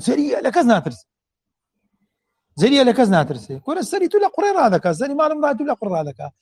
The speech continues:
خۆی تەقەی سەری دێ. لە ژێر لە خوددانش دەگەم مەلاژنێ سەر و پێی دەخوا.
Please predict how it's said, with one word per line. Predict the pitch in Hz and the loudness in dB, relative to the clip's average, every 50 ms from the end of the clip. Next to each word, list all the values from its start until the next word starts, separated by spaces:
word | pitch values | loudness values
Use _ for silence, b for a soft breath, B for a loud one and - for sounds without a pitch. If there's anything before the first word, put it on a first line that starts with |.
| _ _ _ | _ _ _
خۆی | - 262 262 202 | -6 -6 -4 -4
تەقەی | 277 254 - 294 233 - | -4 -2 -2 -2 -2 -2
سەری | 269 285 277 233 214 | -2 -2 -2 -2 -2
دێ. | 185 160 143 - - _ _ _ _ - | -2 -2 -4 -8 -12 _ _ _ _ -8
لە | 220 185 | -6 -4
ژێر | 247 285 254 262 | -4 -2 -2 -2
لە | 220 | -2
خوددانش | 233 247 226 285 285 240 185 240 | -2 -2 -2 -2 -2 -2 -4 -4
دەگەم | 254 233 269 262 254 | -4 -4 -4 -2 0
مەلاژنێ | 247 247 240 233 220 269 269 233 - - _ _ _ _ _ _ - 240 - - | 2 2 2 2 0 -2 -4 -6 -6 -8 _ _ _ _ _ _ -12 -10 -6 -4
سەر | 247 262 | -2 -2
و | 220 180 | -2 0
پێی | 277 285 247 226 | 0 0 2 0
دەخوا. | - - 135 139 - | 0 -2 -6 -16 -18